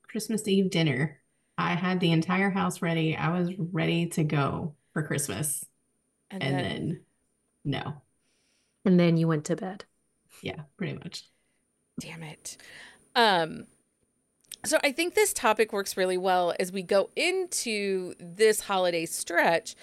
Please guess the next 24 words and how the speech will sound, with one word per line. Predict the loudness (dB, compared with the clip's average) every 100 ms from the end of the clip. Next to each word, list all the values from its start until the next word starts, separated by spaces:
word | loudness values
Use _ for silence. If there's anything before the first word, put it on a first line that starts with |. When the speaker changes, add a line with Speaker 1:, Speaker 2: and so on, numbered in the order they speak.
| -20 -20 -2 2
Speaker 2:
uh, | 4
but | 4
it's | 0 2
not | 2 4
releasing | 2 0 -2 -4
until | -6 0 4 4 2 -2 _ _ -2
after | -2 -4 -8
the | -4
new | -2
year, | 0 0 2 0 -2 -14 -20 -8
you | 0 2
know, | 2 0
when | -2 -2
we're | -2
kicking | -2 -2 -2 -2
off | -2 0
our | 0 0 -2 -14
<laughs> | _ -2
New | 2
to | 2
You | 2 0
Author | -2 -4 -8
<laughs> | -8
Challenge. | -6 -4